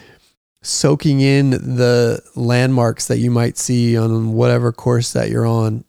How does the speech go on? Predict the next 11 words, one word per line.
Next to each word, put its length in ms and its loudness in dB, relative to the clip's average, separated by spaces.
taking 400 0
in 180 2
the 100 2
views, 600 2
being 300 2
observant 760 2
of 360 2
the 100 2
people 400 -2
around 440 2
you 240 -4